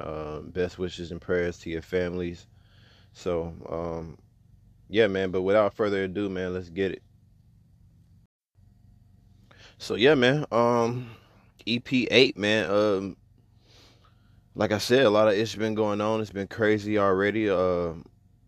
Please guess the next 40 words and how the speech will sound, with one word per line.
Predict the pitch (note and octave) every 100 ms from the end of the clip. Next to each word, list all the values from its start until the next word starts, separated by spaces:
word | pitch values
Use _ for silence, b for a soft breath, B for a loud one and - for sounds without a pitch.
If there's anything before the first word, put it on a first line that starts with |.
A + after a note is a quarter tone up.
| -
but, | F#2 F2+ D#2
you | - G#2
know, | F2+
I've | F#2+
been | G#2 F2+
looking | - F2+
at, | E2 D2+ D2
like, | C#2+ -
all, | E2+ F#2
when, | G2+ G#2+
when | - G#2+
crazy | F3+ E3+ D#3+
stuff | - D#3
happened | D#3+ D3+
to | D3
me, | D3+
man, | D3+ C#3+
it'd | C#3
be | A#2+ A2+
like, | F#2+ F2
"Okay, | F2 F2+ E2 E2
yo, | E2+ D#2+ D#2 D#2+ - - _ - - -
that's | D#2+ E2+
motivation. | F#2 E2 D#2+ F2+ F2+ E2+
Something | D#2+ F#2 F#2+ F2+
great | F#2+ E2+
about | F2
to | F2
happen, | F#2 E2+ E2+
and | E2
right | E2+ E2
now | G2+
you | G2
trying | G2+ F#2
to | E2+
get | D#2+
tricked | - E2+ -
out | E2
your | -
spot." | - F#2+ F#2